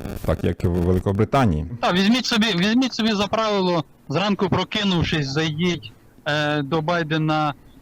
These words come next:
Speaker 2: і, і напишіть йому твіт про ленд-ліз. І будете вважати, що ви вже цей день прожили недаремно. Тому чим більше ми будемо про це говорити, тим більше нас будуть чути, бачити,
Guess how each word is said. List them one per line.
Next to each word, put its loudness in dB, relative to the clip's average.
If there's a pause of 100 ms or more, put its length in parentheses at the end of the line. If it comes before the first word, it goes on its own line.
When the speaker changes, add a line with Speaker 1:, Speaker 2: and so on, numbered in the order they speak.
(120)
Speaker 2:
і, -2
і -2
напишіть -2
йому 2
твіт -2
про 0 (280)
ленд-ліз. 0
І 0 (160)
будете 0
вважати, -2
що -4
ви 0
вже -2
цей -4
день -2
прожили -2 (320)
недаремно. -2
Тому 6
чим 4
більше 4
ми 4
будемо 4
про 2
це 2
говорити, 4 (280)
тим 6
більше 4
нас 4
будуть 4
чути, 2
бачити, 2